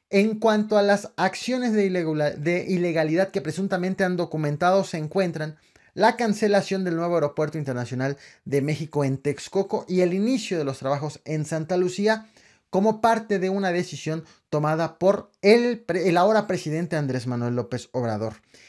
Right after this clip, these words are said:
El inicio de la, de, del Tren Maya sin tener los requisitos legales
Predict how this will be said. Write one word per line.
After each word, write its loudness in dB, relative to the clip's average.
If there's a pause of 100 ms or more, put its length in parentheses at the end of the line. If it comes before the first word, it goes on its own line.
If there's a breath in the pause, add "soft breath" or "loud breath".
(140)
El 4
inicio 2
de 0
la, -2
de, 0
del -2
Tren 0
Maya 0 (200 loud breath)
sin 0
tener 0
los 0
requisitos -6
legales -2